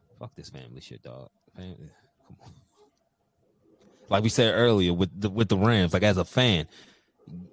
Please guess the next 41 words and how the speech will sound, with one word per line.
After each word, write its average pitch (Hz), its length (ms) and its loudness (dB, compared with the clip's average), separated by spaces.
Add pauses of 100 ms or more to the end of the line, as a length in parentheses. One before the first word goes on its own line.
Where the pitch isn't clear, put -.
(200)
y'all 113 280 2
might 104 160 4
say, 101 160 -2
"Hey, 120 300 4
I 92 160 0
don't 110 180 2
have 95 180 2
a 85 40 0
losing 85 360 2
record," 104 320 2
but, 95 280 -2
but 95 120 -2
as 92 220 4
a 82 80 -4
fan, 78 600 -4
I 98 140 -8
don't 113 140 -8
wanna 73 120 -14
see 71 220 -18
this - 120 -18
shit. - 280 -14 (1500)
I 82 100 -16
don't. 101 280 -12 (2500)
<laughs> 143 440 -6
Like, 104 240 -10
I 87 80 -14
don't 135 120 -12
wanna 110 120 -6
see - 140 -12
Matt 87 240 -8
Canada 85 400 -10
up 90 140 -10
in 85 100 -10
the 78 60 -12
fucking 78 380 -14
booth 82 220 -10
and 87 80 -14
they 87 60 -10
showing 85 340 -12
his 80 140 -14
face 85 340 -14